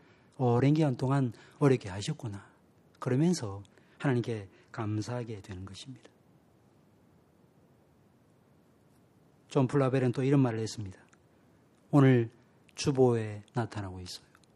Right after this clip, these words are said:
섭리가 찡그린 얼굴을 하고 있다 할지라도 하나님의 마음은 사랑이 가득하다. 우리의 가까운 감각 안에서는 매우 부정적이고 힘들고 어려운 일이에요.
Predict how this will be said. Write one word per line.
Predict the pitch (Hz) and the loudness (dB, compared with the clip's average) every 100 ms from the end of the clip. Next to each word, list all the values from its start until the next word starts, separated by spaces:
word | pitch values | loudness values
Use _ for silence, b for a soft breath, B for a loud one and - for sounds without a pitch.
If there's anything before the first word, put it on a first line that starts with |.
| _ _ _ b b b _ | _ _ _ b b b _
섭리가 | - - 185 180 175 156 143 | -6 2 6 8 8 6 4
찡그린 | - 175 160 160 180 175 156 | 0 2 4 6 6 6 6
얼굴을 | 131 127 135 131 | 2 2 0 0
하고 | 127 127 | -2 -2
있다 | 123 113 | -4 -8
할지라도 | 104 113 95 101 120 95 - b b b b b _ - | -8 -10 -10 -8 -8 -8 -16 b b b b b _ -8
하나님의 | - 135 127 117 | 0 2 4 2
마음은 | 104 107 127 127 | 0 -2 -2 -2
사랑이 | 123 - 110 113 135 175 170 - _ _ _ - | -6 -6 -4 -2 0 0 -2 -16 _ _ _ -18
가득하다. | - - - - - - _ _ _ _ _ _ _ _ _ _ _ _ _ _ _ _ _ _ _ _ _ - | -16 -16 -18 -20 -20 -20 _ _ _ _ _ _ _ _ _ _ _ _ _ _ _ _ _ _ _ _ _ 0
우리의 | 156 208 - | 6 8 8
가까운 | - 139 - 214 220 196 | 4 -2 2 6 8 8
감각 | 135 131 135 156 | 6 4 4 6
안에서는 | 160 151 107 147 180 113 92 _ _ _ | 6 4 2 4 4 4 -4 _ _ _
매우 | 123 - - - - 226 226 | -6 -2 -2 -4 2 4 6
부정적이고 | 226 214 220 208 190 190 208 190 | 6 6 4 2 0 2 0 4
힘들고 | 196 208 208 185 | 4 6 6 6
어려운 | 214 214 135 | 6 4 2
일이에요. | 101 117 135 | -4 -8 -12